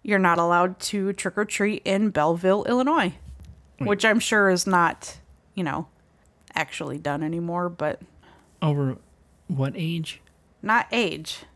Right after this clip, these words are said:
Speaker 2: Oh.
Speaker 1: Yeah, if you're above the, if you're above eighth grade.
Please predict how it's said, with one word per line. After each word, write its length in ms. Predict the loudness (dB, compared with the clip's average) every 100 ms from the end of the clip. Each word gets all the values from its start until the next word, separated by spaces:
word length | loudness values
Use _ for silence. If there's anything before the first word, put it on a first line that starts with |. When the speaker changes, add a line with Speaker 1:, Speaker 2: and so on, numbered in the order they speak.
| _ -6
Speaker 2:
Oh. 200 | -4 -4 -2
Speaker 1:
Yeah, 300 | -2 -2 -6 -4
if 200 | -4 0
you're 160 | 2 4
above 520 | 2 4 2 2 -4 -4
the, 180 | 0 0 -4 _ _ _ _
if 200 | -4 -2
you're 320 | 0 2 2 -2 -16 _ _ _ _ _ -20 -20 _ _ _ _ _
above 320 | 0 4 4 4
eighth 260 | 0 0
grade. 340 | -6 -6 -6